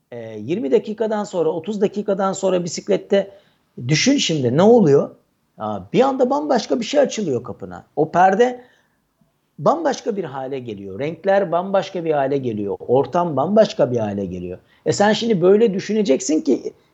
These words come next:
yaratıcı bir fikir ortaya koyacaksın. Yani o yüzden anlatılmakla, e, bitmeyecek insanın sağlığından, a-, e, mental,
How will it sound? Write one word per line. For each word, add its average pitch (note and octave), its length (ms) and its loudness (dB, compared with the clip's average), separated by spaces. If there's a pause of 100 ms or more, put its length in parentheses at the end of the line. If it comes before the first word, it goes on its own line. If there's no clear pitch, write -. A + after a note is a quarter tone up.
(120)
yaratıcı D3 520 2
bir B2+ 80 -8
fikir A2+ 260 -14
ortaya G2 400 -8
koyacaksın. F2+ 580 -14 (580)
Yani D#3+ 280 0 (120)
o F#3+ 100 6
yüzden G#3 480 0 (400)
anlatılmakla, D#3+ 1160 0
e, A#2+ 420 2
bitmeyecek A#2+ 840 -2
insanın E3 480 0
sağlığından, C3 1040 0 (200)
a-, C3 180 -6
e, A2+ 280 -6
mental, D3+ 640 2